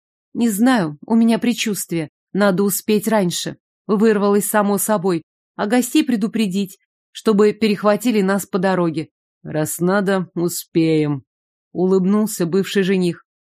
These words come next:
«Три часа хватит на сборы?» «Да я уже готова», развела руки в стороны. «Можем хоть сейчас отправляться».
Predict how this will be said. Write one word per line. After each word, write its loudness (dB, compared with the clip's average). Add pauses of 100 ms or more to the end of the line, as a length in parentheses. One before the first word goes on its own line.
(200)
«Три 2
часа 0
хватит -2
на 0
сборы?» -4 (460)
«Да 0
я 4
уже 2
готова», -2 (260)
развела 2
руки -2
в -4
стороны. -2 (380)
«Можем 2
хоть -4
сейчас -2
отправляться». 0